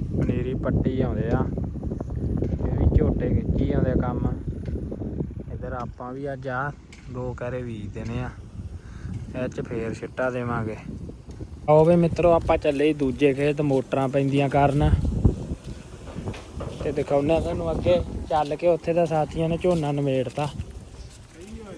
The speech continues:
ਆ ਦੇ ਤੇਰੇ ਮੂਹਰੇ ਪਈ। ਵਾਹ, ਆਹੀ ਸਹੀ ਆ, ਇਹ ਤਾਂ ਹੈਗੀ ਆ। ਉਹ ਵੀ ਮਿੱਤਰੋ, ਆ ਗਏ ਸੀ ਮੋਟਰ ਤੇ। ਚੋਬਰ ਆਪਣਾ ਮਾਰ ਕੇ ਆਇਆ ਗੇੜਾ, ਪਾਣੀ ਕਰਤਾ ਪੈਂਦਾ।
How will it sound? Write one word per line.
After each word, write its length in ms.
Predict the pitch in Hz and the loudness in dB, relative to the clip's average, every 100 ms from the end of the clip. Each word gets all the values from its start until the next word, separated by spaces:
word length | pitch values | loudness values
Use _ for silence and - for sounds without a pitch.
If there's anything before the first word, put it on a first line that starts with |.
| - 185 | -6 2
ਆ 240 | 175 151 | 4 4
ਦੇ 80 | 156 | 2
ਤੇਰੇ 180 | 160 175 | 2 2
ਮੂਹਰੇ 340 | 170 175 202 | 2 4 4
ਪਈ। 300 | 202 185 175 151 - - - - - - - - - - - - - - | 4 0 0 -6 -14 -18 -18 -18 -16 -16 -16 -18 -18 -18 -18 -18 -12 2
ਵਾਹ, 160 | 180 185 | 6 8
ਆਹੀ 300 | 202 196 214 | 8 6 2
ਸਹੀ 320 | 190 196 247 | 4 4 8
ਆ, 120 | 254 233 | 8 8
ਇਹ 200 | 202 208 | 6 6
ਤਾਂ 120 | 220 | 4
ਹੈਗੀ 260 | 170 175 196 | 4 0 -2
ਆ। 60 | 180 - - - - - - - - - | -4 -6 -6 -4 -6 -6 -8 -8 -8 -2
ਉਹ 80 | 196 | 0
ਵੀ 100 | 202 | 0
ਮਿੱਤਰੋ, 420 | 196 - 185 139 104 - - - - - - | -2 -2 0 0 -4 -12 -14 -16 -16 -14 -2
ਆ 180 | 139 139 | 2 4
ਗਏ 160 | 147 | 4
ਸੀ 120 | 147 156 | 4 4
ਮੋਟਰ 380 | 151 151 151 147 | 2 2 0 0
ਤੇ। 120 | 170 165 - - - - - - - - - | 0 0 -2 -8 -6 -6 -10 -12 -14 -12 -8
ਚੋਬਰ 300 | - - 165 | -8 0 2
ਆਪਣਾ 280 | 160 - 156 | 2 0 -2
ਮਾਰ 320 | 139 135 135 | 2 2 0
ਕੇ 160 | 131 | -2
ਆਇਆ 200 | 143 127 147 | -2 -2 -4
ਗੇੜਾ, 300 | 135 143 147 143 - - - - - - - - - - - - | -6 -4 -6 -8 -12 -14 -16 -16 -16 -18 -16 -16 -16 -16 -12 -4
ਪਾਣੀ 260 | 143 147 | -2 -2
ਕਰਤਾ 420 | 156 156 139 - 147 | 0 2 2 2 2
ਪੈਂਦਾ। 400 | 156 151 160 | 4 2 0